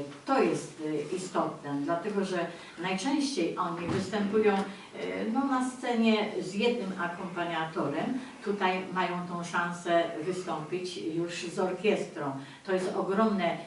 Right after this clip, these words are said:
nie tylko, e, przeżycie, ale również i doświadczenie. E, i to stwarza im, e, taką możliwość. E, e, to obycie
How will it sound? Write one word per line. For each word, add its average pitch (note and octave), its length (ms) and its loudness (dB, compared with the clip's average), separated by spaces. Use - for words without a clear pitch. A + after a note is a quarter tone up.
nie G3+ 160 -2
tylko, E3 640 0
e, C#3+ 180 0
przeżycie, - 680 2
ale F3 240 0
również F3+ 500 -4
i E3+ 60 -2
doświadczenie. F3 920 -4
E, D3 40 -6
i A3+ 160 -2
to A3+ 180 0
stwarza F#3 540 -2
im, F3 280 -4
e, D3+ 380 -6
taką E3 420 -2
możliwość. E3 840 -2
E, D3+ 40 -4
e, C#3+ 680 -6
to G3 220 4
obycie G#3+ 500 6